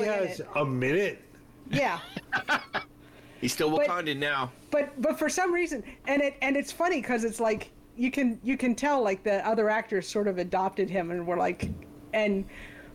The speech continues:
Speaker 2: but it, like, some of the stuff that, that they came out with, like, um, you know, Winston Duke was saying, he's like, "Everybody calls him M'Baku now." He's like, "My mother calls me M'Baku." And,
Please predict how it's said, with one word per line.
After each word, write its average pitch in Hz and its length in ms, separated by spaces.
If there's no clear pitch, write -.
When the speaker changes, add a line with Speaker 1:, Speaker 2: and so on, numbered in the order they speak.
Speaker 2:
but 208 160
it, 226 360
like, 220 200
some 330 180
of 320 60
the 269 80
stuff 254 400
that, 208 180
that 196 140
they 202 100
came 196 260
out 202 180
with, 185 160
like, 190 280
um, 196 480
you 208 120
know, 190 280
Winston 226 340
Duke 226 220
was 196 180
saying, 190 440
he's 220 160
like, 214 240
"Everybody 233 500
calls 208 320
him 202 240
M'Baku 190 640
now." 170 280
He's 190 160
like, 196 140
"My 214 100
mother 214 240
calls 170 280
me 175 100
M'Baku." 175 540
And, 262 240